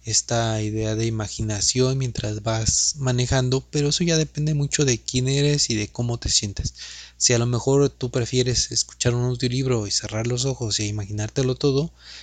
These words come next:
y estar pendiente de eso, pues entonces no vayas a poner un audiolibro cuando vas manejando.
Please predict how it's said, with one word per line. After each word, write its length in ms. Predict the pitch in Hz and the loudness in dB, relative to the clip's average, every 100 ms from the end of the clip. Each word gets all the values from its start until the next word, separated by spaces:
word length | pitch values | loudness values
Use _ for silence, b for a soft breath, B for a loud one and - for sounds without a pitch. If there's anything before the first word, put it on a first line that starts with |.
| B - | B -4
y 80 | 107 | -2
estar 340 | - 120 117 | 2 2 2
pendiente 460 | 117 110 110 110 120 | -2 -2 -2 0 0
de 120 | 123 | 0
eso, 180 | 156 190 | 0 -4
pues 200 | 113 104 | -8 -12
entonces 440 | 95 113 110 127 | -8 -4 0 0
no 140 | 120 | 2
vayas 280 | 113 110 98 | 0 0 -4
a 80 | - | -8
poner 260 | 107 113 123 | -4 -2 0
un 100 | 127 | 0
audiolibro 480 | 135 139 123 131 | 0 0 0 -2
cuando 220 | - 104 101 | -2 -6 -6
vas 180 | 98 120 | -8 -12
manejando. 440 | - - 110 | -12 -10 -10